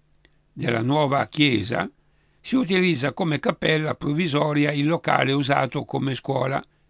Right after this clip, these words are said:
e sala comunale e il coadiuatore Macchi mette a disposizione una stanza della propria abitazione. Secondo le statistiche per l'anno scolastico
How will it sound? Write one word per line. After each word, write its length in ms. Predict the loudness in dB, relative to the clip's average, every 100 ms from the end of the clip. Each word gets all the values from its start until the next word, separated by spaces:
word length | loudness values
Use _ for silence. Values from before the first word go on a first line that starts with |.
| _
e 140 | -4
sala 380 | 0 2 4 2
comunale 640 | -2 -2 0 0 -2 -4 -8 _ _ -20 -20 -14
e 160 | 2 4
il 160 | 4 2
coadiuatore 1160 | 4 6 6 4 0 0 0 0 0 -2 -6
Macchi 600 | -6 0 2 2 -2 0
mette 360 | 0 0 -2 -4
a 20 |
disposizione 960 | -6 -8 -6 -2 -2 -2 -2 -2 0 -2
una 240 | -2 -2
stanza 560 | -2 -2 -4 -4 -6 -8 _ -20 -20 _
della 260 | 2 2 0
propria 340 | -4 -6 -6
abitazione. 760 | -6 -6 -8 -8 -10 -10 -12 -14 _ _ _ _ _ _ _ _ _ _ _ _ _
Secondo 560 | -4 0 2 2 4
le 140 | 4 2
statistiche 760 | -2 -4 -2 -2 -2 -4 -4
per 160 | -4 -2
l'anno 300 | 0 0 -2
scolastico 880 | -4 -2 0 0 -4 -6 -6 -6